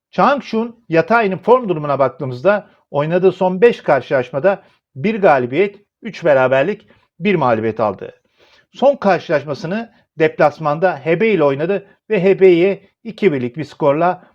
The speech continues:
mağlup oldu. Goller açısından Changchun Yatai'nin son beş karşılaşmasını değerlendirdiğimizde son beş karşılaşmanın bir tanesini bir buçuk üstte tamamladı. Maçla ilgili tercihim üç buçuk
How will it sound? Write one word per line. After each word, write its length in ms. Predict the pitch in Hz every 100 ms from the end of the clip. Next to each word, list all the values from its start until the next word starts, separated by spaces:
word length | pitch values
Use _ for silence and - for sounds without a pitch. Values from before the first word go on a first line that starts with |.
| _
mağlup 340 | 135 127 120 117
oldu. 440 | 98 95 92 _ _ _ _
Goller 340 | 147 190 262 294
açısından 640 | - 160 170 208 220 - -
Changchun 360 | 190 202 185 190
Yatai'nin 560 | 208 220 208 196 196 _ _
son 220 | 190 180
beş 180 | 240 247
karşılaşmasını 680 | - 143 - 127 143 131 139
değerlendirdiğimizde 680 | 139 135 139 139 143 190 190 - _
son 280 | - 170 180
beş 180 | 226 -
karşılaşmanın 680 | 151 - 147 123 160 196 - _ _ 214
bir 180 | 240 -
tanesini 640 | 156 135 - 185 175 - _ -
bir 180 | 196 120
buçuk 400 | - 180 180 _ _ _
üstte 500 | 156 - 147 151 131 _ -
tamamladı. 640 | 135 117 113 95 98 - _ _ _ _ _ _ _ _ -
Maçla 360 | 254 247 -
ilgili 320 | 185 170 165 156
tercihim 560 | 175 156 165 220 - _ -
üç 220 | 240 -
buçuk 380 | 151 - 214